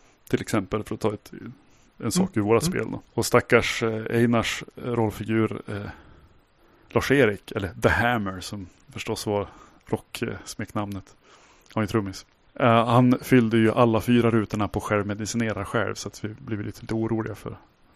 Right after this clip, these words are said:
Speaker 1: för Larsa.
Speaker 2: <laughs>
Speaker 1: Och sådär. Ja, det var, det var faktiskt en riktigt, riktigt schysst omgång. Eh, på tre stycken så, så blir det ju ganska tätt. Man hinner ju ganska djupt ner i skiten på något vis. Jämfört med om det hade varit fem stycken, då hade ju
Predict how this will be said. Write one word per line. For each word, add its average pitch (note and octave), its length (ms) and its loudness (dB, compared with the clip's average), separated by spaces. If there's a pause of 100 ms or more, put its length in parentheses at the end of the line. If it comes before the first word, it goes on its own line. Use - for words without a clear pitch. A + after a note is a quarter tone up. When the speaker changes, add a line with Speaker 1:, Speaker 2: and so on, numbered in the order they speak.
Speaker 1:
för - 120 -14
Larsa. G#2+ 300 -8 (100)
Speaker 2:
<laughs> G3 80 -2 (1300)
Speaker 1:
Och G#2 120 -2
sådär. A2 300 -2 (640)
Ja, C3 140 12
det C3+ 100 10
var, D3+ 140 10
det D3 60 12
var C#3 80 6
faktiskt B2+ 240 6
en A#2+ 80 2
riktigt, A#2+ 320 0
riktigt A2+ 280 0
schysst - 240 -2
omgång. A2+ 380 0
Eh, B2+ 180 -4
på B2 140 -4
tre B2+ 180 4
stycken B2+ 340 2
så, A2 320 2
så - 180 0
blir A2+ 200 2
det A2 80 -4
ju A2 260 0
ganska A2 320 -2
tätt. - 300 0
Man A#2 100 2
hinner A2+ 180 2
ju A#2 200 6 (200)
ganska A#2+ 300 0
djupt A#2+ 360 2
ner A2 160 -2
i - 20 -2
skiten A2+ 400 -6
på - 80 -10
något A2 120 -8
vis. A#2+ 220 -8
Jämfört A2 260 -2
med G#2+ 80 -2
om G#2+ 60 0
det A2 60 0
hade G#2+ 100 0
varit G#2+ 160 0
fem A2 200 -2
stycken, - 480 -4
då G#2 60 -4
hade G#2+ 200 -4
ju G#2+ 120 2